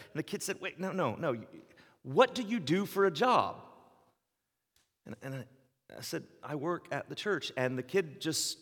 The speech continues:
was completely flustered, had no idea what I was talking about, thinking that I just showed up on Sunday mornings, not realizing that there's many other things that, that are done outside of the Sunday morning gathering.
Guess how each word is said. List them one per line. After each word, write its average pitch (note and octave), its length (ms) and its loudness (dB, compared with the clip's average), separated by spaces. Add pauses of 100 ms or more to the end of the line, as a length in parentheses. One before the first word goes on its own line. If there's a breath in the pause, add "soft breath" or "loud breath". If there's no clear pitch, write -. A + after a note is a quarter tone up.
(100)
was C3 180 -6 (160)
completely E3+ 420 0
flustered, D3 640 2 (200 loud breath)
had C#3 140 10
no G3 240 10
idea F#3+ 340 8
what E3 120 8
I C#3 60 12
was C3 160 4
talking E3+ 380 4
about, A#2 260 6
thinking D#3 300 -2
that C3+ 120 4
I C3 80 8
just C3 200 -4
showed C#3 180 2
up C3+ 160 0
on A#2 100 0
Sunday A#2 260 -2
mornings, B2 360 0
not B2 160 0
realizing B2+ 420 4
that A#2 100 -4
there's C3+ 180 0 (320 loud breath)
many G#3+ 280 10
other F#3+ 180 12
things F#3+ 400 8
that, - 380 4
that D3 80 4
are D3+ 80 8
done E3 280 12
outside D3+ 520 6
of B2 380 4
the C3+ 60 -4
Sunday B2 300 0
morning A2+ 420 -2 (240)
gathering. G2+ 460 -2